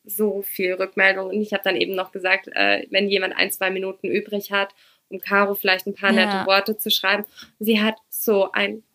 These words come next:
Speaker 1: geile, geiles Feedback bekommen, so viel super liebe Nachrichten und es war jetzt nicht so, also klar waren, also jede Nachricht ist mega geil, aber es waren halt wirklich auch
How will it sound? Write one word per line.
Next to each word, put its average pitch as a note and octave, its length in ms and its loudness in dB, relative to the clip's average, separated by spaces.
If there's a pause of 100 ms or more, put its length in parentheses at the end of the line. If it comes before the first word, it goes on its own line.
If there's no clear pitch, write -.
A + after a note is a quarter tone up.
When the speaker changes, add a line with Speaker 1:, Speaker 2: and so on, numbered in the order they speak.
(540)
Speaker 1:
geile, A#3+ 1040 6
geiles B3 340 6
Feedback C#4+ 420 6
bekommen, A#3 380 2
so A#3+ 140 2
viel A#3 400 4
super C#4 640 4
liebe A3+ 260 4
Nachrichten A#3 440 4
und G3+ 100 4
es A3 140 2
war G#3 100 6
jetzt G3+ 160 2
nicht A#3 220 2
so, A3 240 4 (500)
also G3 160 4
klar A#3 320 6
waren, G#3 280 4 (280)
also F#3 240 0
jede G#3 380 6
Nachricht F3 440 2
ist F#3 140 -4
mega F3+ 300 4
geil, F3 260 4
aber F3+ 120 2
es F#3+ 120 -4
waren F#3+ 180 2
halt F3+ 200 -2
wirklich F#3+ 340 -4
auch F3+ 120 -4